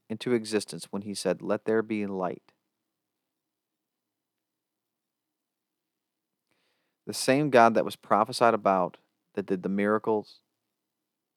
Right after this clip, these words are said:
that, that appeared to the prophets, that was born to a virgin in a manger,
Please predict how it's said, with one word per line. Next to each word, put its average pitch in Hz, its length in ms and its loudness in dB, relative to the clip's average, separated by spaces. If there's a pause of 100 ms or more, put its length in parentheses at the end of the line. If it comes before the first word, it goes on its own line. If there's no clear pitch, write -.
(400)
that, - 120 -16 (1600)
that 110 120 2
appeared 123 560 -2 (1300)
to 113 100 -2
the 98 80 4
prophets, - 640 4 (1800)
that 101 340 2 (920)
was 107 120 -4
born 117 580 6
to 117 100 2
a 107 80 4
virgin 107 520 2
in 104 120 -4
a - 20 0
manger, 98 520 -2